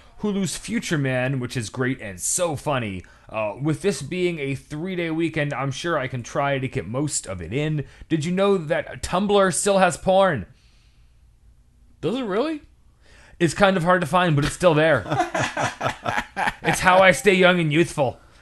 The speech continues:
Speaker 1: But I, but I, uh, I use them and, uh, and I have used Tumblr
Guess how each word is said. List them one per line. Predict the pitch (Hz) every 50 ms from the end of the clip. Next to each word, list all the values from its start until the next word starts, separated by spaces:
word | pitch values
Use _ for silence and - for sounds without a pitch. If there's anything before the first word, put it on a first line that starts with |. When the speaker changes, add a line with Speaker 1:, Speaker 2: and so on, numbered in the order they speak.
| - -
Speaker 1:
But | 107 135 160 165
I, | 160 156 139 117 120
but | 127 135 160
I, | 156 151 151 151 135 -
uh, | 131 143 143 139 135 131 123 120
I | 110 131 139
use | 139 131 139 175 202 214 180 139
them | 135 185 185 180 175 180 165
and, | 135 147 151 151 151 139
uh, | 113 120 117 - - _ -
and | 127 127 131 127 123 127 127 120
I | - - 107
have | - 117 110
used | 107 110 120 110 - - -
Tumblr | - 147 147 131 147 143 135 139 135 -